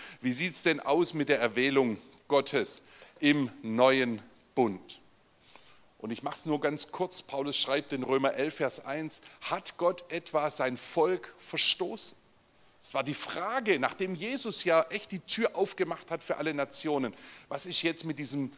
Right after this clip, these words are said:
Bund Gottes? Was ist mit dieser ursprünglichen Zusage? Hat Gott sein Volk verstoßen?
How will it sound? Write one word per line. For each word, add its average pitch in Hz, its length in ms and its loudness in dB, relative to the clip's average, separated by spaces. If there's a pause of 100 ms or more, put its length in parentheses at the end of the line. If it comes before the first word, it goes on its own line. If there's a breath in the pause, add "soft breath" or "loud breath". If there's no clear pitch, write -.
(180 loud breath)
Bund 202 340 0
Gottes? 175 380 0
Was 156 140 -4
ist 156 160 -2
mit 147 220 -4
dieser 151 220 0
ursprünglichen 143 640 -2
Zusage? - 640 -10 (880)
Hat - 300 -12
Gott 175 220 2
sein 151 260 0
Volk 170 480 -4
verstoßen? - 720 -6